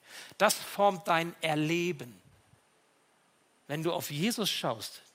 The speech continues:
dann kann dein Denken, dein Handeln und dein Erleben sich erneuern. Auch dein Erleben von Ehepaar, von, von Eheleben, Familienleben, Gemeindeleben, Arbeitsplatzsituation, Schulsituation.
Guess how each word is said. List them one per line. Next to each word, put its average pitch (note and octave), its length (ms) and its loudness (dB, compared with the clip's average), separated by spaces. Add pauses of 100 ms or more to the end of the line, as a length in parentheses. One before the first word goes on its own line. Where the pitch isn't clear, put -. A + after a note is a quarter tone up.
(340)
dann C3 160 -8
kann B2+ 200 -4
dein A#2+ 260 -4
Denken, A#3 520 0 (440)
dein A#2+ 260 -6
Handeln D#3+ 460 -4 (360)
und C#3 180 -10
dein C3 180 -4
Erleben C#3 760 -2 (240)
sich - 240 -6
erneuern. G#2 480 -8 (220)
Auch D#3 160 0
dein F#3 180 4
Erleben E3+ 400 2
von D3 300 -2
Ehepaar, G3 640 0
von, D3 260 -2
von C#3+ 240 -2
Eheleben, F#3+ 520 4 (300)
Familienleben, E3+ 880 0
Gemeindeleben, D#3 720 0 (500)
Arbeitsplatzsituation, E3 1600 2
Schulsituation. D#3+ 1080 -4